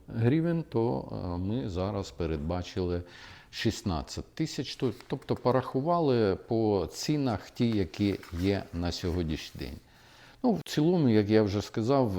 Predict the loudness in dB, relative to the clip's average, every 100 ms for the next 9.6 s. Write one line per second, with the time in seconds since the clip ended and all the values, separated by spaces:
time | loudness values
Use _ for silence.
0 | 0 0 0 0 2 2 0 2 4 4
1 | 4 2 2 0 0 0 0 -2 -4 -6
2 | -2 0 2 0 0 -2 0 0 2 2
3 | 0 -8 -6 -8 -8 -8 -6 -6 -8 -10
4 | -18 -20 -16 -2 4 4 4 2 2 2
5 | 0 0 0 2 4 4 4 -2 0 -2
6 | 0 0 2 2 2 0 -4 -10 2 4
7 | 4 0 0 0 0 2 2 2 0 -4
8 | -12 -20 -8 2 6 8 8 6 4 4
9 | 6 6 6 6 4 2